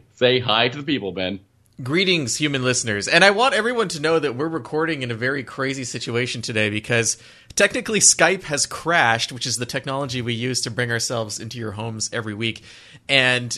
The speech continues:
Speaker 2: we're just going with it. We're letting it crash in the background, but it's still somehow recording. So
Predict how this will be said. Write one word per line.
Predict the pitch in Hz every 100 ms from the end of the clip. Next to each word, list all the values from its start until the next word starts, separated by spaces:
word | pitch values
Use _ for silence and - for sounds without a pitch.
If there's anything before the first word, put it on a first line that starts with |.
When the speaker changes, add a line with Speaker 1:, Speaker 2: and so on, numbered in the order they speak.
| -
Speaker 2:
we're | 131 160
just | 233 160
going | 135 156 190 160
with | 131 131
it. | 123
We're | 123
letting | 135 160 175
it | 139
crash | - 135 139 135
in | 139
the | 117
background, | 104 110 117 151 151 127
but | 113
it's | 117
still | - 151 135
somehow | 135 120 117
recording. | 117 113 - 120 107 101
So | 135 117 117